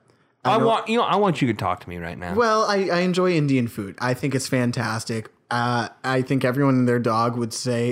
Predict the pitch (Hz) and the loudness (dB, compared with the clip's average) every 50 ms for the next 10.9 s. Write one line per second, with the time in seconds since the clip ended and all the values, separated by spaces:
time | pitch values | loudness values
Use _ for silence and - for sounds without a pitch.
0 | - - 151 170 185 196 196 190 - - 208 214 233 - - 139 143 147 147 143 | -2 -2 0 0 2 0 0 0 0 0 0 0 0 -2 -2 -2 -2 -2 -2 -2
1 | 139 147 160 165 160 - - 147 147 151 160 151 123 113 110 127 - - 127 120 | -2 -2 -2 -4 -6 -4 -2 0 2 2 2 2 2 0 -2 -6 -10 -10 -8 -6
2 | 123 127 127 127 123 120 120 - - 131 131 131 135 135 131 135 - - 147 143 | -4 -2 -2 -2 -2 -2 -4 -4 -4 -4 -2 0 0 0 0 -2 -4 -4 -4 -2
3 | 151 147 135 127 127 131 - - 123 127 135 135 131 139 - - 135 135 143 143 | -2 0 0 0 0 0 -2 -2 -2 -2 -2 -2 -2 -4 -6 -6 -4 -4 -2 -2
4 | 151 156 170 180 175 160 151 147 147 143 143 139 - _ _ _ _ _ _ _ | -4 -4 -2 -2 -2 0 0 0 0 0 -2 -4 -6 _ _ _ _ _ _ _
5 | _ _ _ _ _ _ _ _ - 139 135 135 - 156 151 147 - - 156 147 | _ _ _ _ _ _ _ _ -2 -2 -2 0 -2 -2 -2 -4 -2 -2 0 2
6 | 143 139 139 139 139 139 135 131 131 - - _ - 175 175 151 139 135 135 151 | 2 2 2 2 2 2 0 0 -2 -6 -10 _ -4 -2 0 0 0 0 0 0
7 | 160 170 165 - 151 - - 127 117 120 131 147 165 180 170 143 131 135 135 - | 0 -2 -2 -4 -6 -6 -4 -4 -2 -2 -2 -2 -4 -4 -4 -4 -4 -4 -4 -6
8 | 139 131 - 151 151 151 143 143 143 139 143 139 - - 143 139 131 - - 113 | -8 -8 -6 -4 -2 0 0 2 2 0 0 -2 -2 0 2 2 2 0 -4 -6
9 | 110 113 - - _ _ _ _ _ _ _ _ - 143 135 120 - 131 135 139 | -8 -8 -10 -14 _ _ _ _ _ _ _ _ -8 -8 -8 -6 -4 -2 0 0
10 | 139 135 135 131 127 123 123 117 117 117 - 196 202 202 214 214 185 175 | 2 2 2 2 2 2 2 2 2 2 2 2 2 2 2 0 0 -2